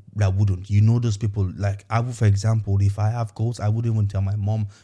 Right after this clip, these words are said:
to hold me accountable because she loves me and she wouldn't, sh-, there's some things that she wouldn't do because she feels like it's bad, like, you know. So you need to meet those people that have that beast mode mindset like you, you know, and those are the people that you wanna work with.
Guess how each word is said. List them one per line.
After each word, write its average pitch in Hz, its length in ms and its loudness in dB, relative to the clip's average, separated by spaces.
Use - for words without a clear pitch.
to 101 80 -2
hold 98 220 4
me 98 100 2
accountable 98 460 0
because 98 340 -2
she 123 260 -4
loves 117 360 -2
me 98 140 -2
and 92 160 -4
she 101 120 -8
wouldn't, 113 300 -2
sh-, - 120 -18
there's 110 160 -2
some 104 140 -2
things 120 180 -4
that 101 120 0
she 98 120 -4
wouldn't 104 340 2
do 104 220 2
because 98 380 -4
she 101 80 -8
feels 101 220 -4
like 95 180 -8
it's 95 200 -12
bad, 95 360 -14
like, 92 220 -14
you 95 140 0
know. 92 320 -2
So 110 180 -2
you 110 340 2
need 127 220 2
to 107 120 4
meet 110 300 6
those 104 160 4
people 101 300 -4
that 92 120 -4
have 101 240 -2
that 95 220 -4
beast 107 320 2
mode 101 340 4
mindset 98 500 0
like 92 420 -12
you, 98 260 2
you 101 140 2
know, 98 240 2
and 98 200 0
those 110 140 4
are 117 40 4
the 104 80 2
people 104 200 4
that 92 200 0
you 101 120 4
wanna 101 200 6
work 101 300 0
with. 92 160 -8